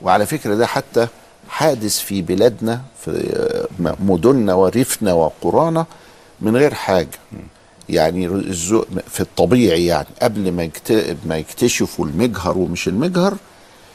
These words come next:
Speaker 1: الزوج بيقول لزوج-، زوج-، زوجته إيه؟ لازم تخلفي عند أمي. فإذا جت بنت ماشي، ما هو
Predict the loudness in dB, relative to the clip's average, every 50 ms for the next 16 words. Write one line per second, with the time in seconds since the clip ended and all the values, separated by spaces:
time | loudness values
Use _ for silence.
0 | -20 -20 -20 -20 -12 -2 0 0 0 0 2 4 4 4 4 2 0 -4 -2 -2
1 | -2 -2 -2 -4 -2 0 0 0 0 0 -2 -4 -4 -4 -8 -6 -4 -2 -2 -2
2 | -2 -4 -6 -14 -18 -16 -14 -14 -12 -8 -4 0 0 0 0 -2 -4 -4 0 2
3 | 2 2 2 0 -4 -12 -20 -20 -20 -20 -20 -20 -20 -20 -20 -20 -20 -20 -20 _
4 | -20 -20 -20 -20 -8 0 2 2 2 2 2 -2 -2 -4 -4 -4 -2 2 2 2
5 | 2 2 0 2 2 0 2 4 4 4 4 4 -2 -4 -6 -8 -12 -16 -20 _
6 | _ _ _ _ _ _ _ _ _ _ _ _ _ _ _ _ _ _ _ -20
7 | -20 -20 -20 -20 -20 -20 -10 -2 2 2 2 4 6 4 6 6 4 2 2 2
8 | 2 2 2 2 0 -2 -2 -2 0 0 0 0 0 -4 -6 -6 -6 -6 -6 -6
9 | -4 -2 0 2 2 2 2 0 -2 -2 -2 -4 -4